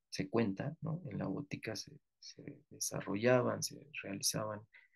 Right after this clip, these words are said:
tertulias, ¿no? Se, se cantaba, se leía, se discutía sobre temas científicos, este, sobre temas de la, culturales, sobre temas de la realidad social en México,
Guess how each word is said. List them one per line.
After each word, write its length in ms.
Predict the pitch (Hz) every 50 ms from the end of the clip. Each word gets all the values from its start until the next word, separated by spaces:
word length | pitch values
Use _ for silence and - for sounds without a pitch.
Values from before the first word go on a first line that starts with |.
| _ _ _ _
tertulias, 1500 | - 107 104 104 101 - - 151 185 190 185 185 190 175 170 170 160 156 160 156 156 156 151 151 151 151 - - - -
¿no? 240 | 156 160 196 196 170
Se, 220 | - - - - -
se 180 | - 107 98
cantaba, 880 | - - 92 98 101 - - 151 160 156 151 143 143 143 143 143 135 143
se 160 | 143 - -
leía, 1000 | 101 98 101 104 104 113 135 151 160 160 151 151 147 147 143 139 127 123 127 127 - _ - - _ -
se 140 | - 113
discutía 1120 | 104 107 101 98 - - - 98 98 - 131 147 156 156 156 151 151 143 143 127 120 117 117
sobre 320 | - - - - 104 101 - _
temas 720 | - 139 147 147 147 143 143 131 123 120 117 117 117 - - - - - _ _ -
científicos, 1300 | - - 95 92 92 98 - 135 147 151 156 151 143 143 - 117 117 - - 107 104 104 107 - - - -
este, 360 | - - _ _ - - - -
sobre 300 | - - - 95 98 98
temas 380 | - - 120 117 117 117 107 98
de 100 | 95 -
la, 180 | - - - - - - - - - _ _
culturales, 840 | _ - 113 104 113 113 117 127 135 139 135 135 135 131 123 131 -
sobre 260 | - 151 - - 147
temas 300 | - - 104 104 104 101
de 100 | - 92
la 100 | 95 92
realidad 440 | - 95 95 95 - - 104 101 -
social 680 | - - 110 - - 147 143 143 139 135 135 135 139 143 - - - - - - _ _ -
en 180 | - 104 113 127
México, 840 | 143 151 160 156 151 147 - - 131 127 - - - 127 135 -